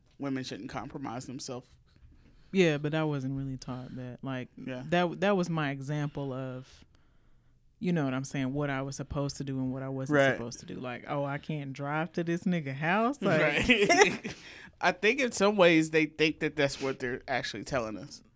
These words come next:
Speaker 2: Yeah.
Speaker 1: by leading by example. But
Speaker 2: It's not.
Speaker 1: no, my mom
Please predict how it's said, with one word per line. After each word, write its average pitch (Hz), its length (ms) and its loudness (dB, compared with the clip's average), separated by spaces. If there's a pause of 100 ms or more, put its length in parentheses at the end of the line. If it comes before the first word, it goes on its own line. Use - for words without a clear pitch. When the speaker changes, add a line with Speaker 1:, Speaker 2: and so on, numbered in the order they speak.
(120)
Speaker 2:
Yeah. 147 400 -4
Speaker 1:
by 139 280 4
leading 139 460 -2
by - 160 -4
example. 110 640 -12 (1040)
But 131 380 4
Speaker 2:
It's 143 220 -8
not. 139 360 -6 (300)
Speaker 1:
no, 139 400 -2
my 170 200 6
mom 165 580 6